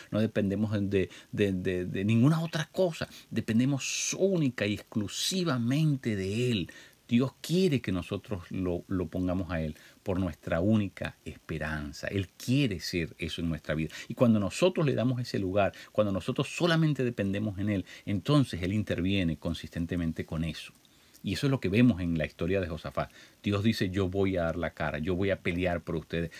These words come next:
Ustedes no van a tener que pelear, yo me voy a enfrentar a sus enemigos". Y, y eso es lo que sucede. Dios se levanta con a-, contra aquellas naciones que resultaban ser invencibles, pero Dios se levanta como el verdadero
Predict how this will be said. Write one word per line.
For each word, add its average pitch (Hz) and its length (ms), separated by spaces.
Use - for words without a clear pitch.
Ustedes 113 300
no 113 160
van 107 100
a 104 100
tener 95 280
que - 100
pelear, 87 340
yo 117 260
me 110 100
voy 92 160
a - 20
enfrentar 82 400
a 78 60
sus - 240
enemigos". 73 420
Y, 95 120
y 92 180
eso 104 160
es 101 40
lo 101 120
que 80 100
sucede. 85 440
Dios 113 800
se 92 100
levanta 107 480
con 107 140
a-, 90 100
contra 90 320
aquellas 120 500
naciones 110 800
que 104 320
resultaban 104 560
ser 120 220
invencibles, 110 1040
pero 92 160
Dios 117 400
se - 80
levanta 92 400
como 90 400
el 85 120
verdadero 80 640